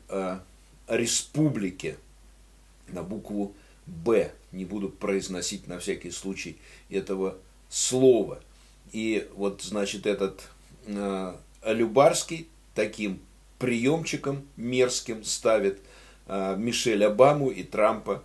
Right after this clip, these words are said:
в один ряд. Хотя на самом деле, конечно же, не факт, что Трамп, э, может проиграть какой-то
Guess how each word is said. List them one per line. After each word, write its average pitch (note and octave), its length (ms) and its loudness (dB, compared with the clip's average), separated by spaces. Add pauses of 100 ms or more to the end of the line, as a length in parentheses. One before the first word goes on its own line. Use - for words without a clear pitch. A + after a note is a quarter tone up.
в - 120 -8
один F#2 480 -6
ряд. F#2+ 380 -4 (180)
Хотя G#2 240 -2
на G#2 100 -2
самом C#3 320 2
деле, G#2 200 -6
конечно G2+ 460 -8
же, F#2+ 160 -4
не A#2 220 -6
факт, F#2 480 -4
что - 460 -8
Трамп, G#2+ 340 0 (480)
э, E2+ 400 -4
может G2 420 -2
проиграть G2 680 0
какой-то - 500 -10